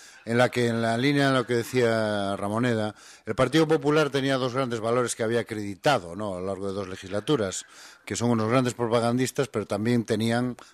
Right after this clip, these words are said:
bueno, pues la percepción de que eran competentes en la gestión, ¿no? Y yo creo que en los últimos tres días se han quedado únicamente con el último valor, ¿no?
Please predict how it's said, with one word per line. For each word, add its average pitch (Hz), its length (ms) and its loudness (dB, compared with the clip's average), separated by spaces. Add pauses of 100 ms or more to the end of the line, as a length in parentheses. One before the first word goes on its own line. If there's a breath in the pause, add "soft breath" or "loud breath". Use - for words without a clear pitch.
bueno, 101 200 -8
pues 110 160 -12
la 95 180 -10
percepción 110 500 -6
de 117 80 0
que - 100 -2
eran 123 140 2
competentes 113 720 -2
en 90 60 -12
la 85 80 -12
gestión, 71 460 -16
¿no? 95 140 -12 (300 loud breath)
Y 104 60 -4
yo 117 100 2
creo 139 160 4
que 123 80 0
en 123 60 2
los 117 120 0
últimos 123 420 0
tres 123 220 -2
días 127 200 0
se 117 100 -6
han 104 60 -8
quedado 117 180 0
únicamente 113 480 -2
con 101 120 -6
el 98 60 -4
último 98 380 -4
valor, 78 260 -8 (140)
¿no? 95 80 -8